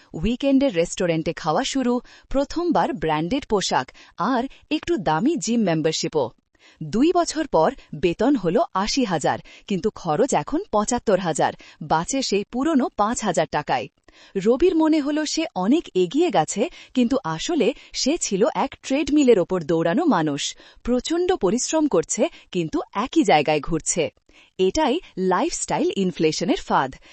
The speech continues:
বেতন বাড়লেই খরচ বাড়িয়ে দেওয়া,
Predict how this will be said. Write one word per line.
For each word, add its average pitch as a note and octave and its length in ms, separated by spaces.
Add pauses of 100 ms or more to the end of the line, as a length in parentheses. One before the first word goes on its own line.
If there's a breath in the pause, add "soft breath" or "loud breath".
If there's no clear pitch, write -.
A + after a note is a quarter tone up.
(160 loud breath)
বেতন A3+ 440
বাড়লেই G#3 460 (200 loud breath)
খরচ A3 420
বাড়িয়ে G3+ 380
দেওয়া, E3 280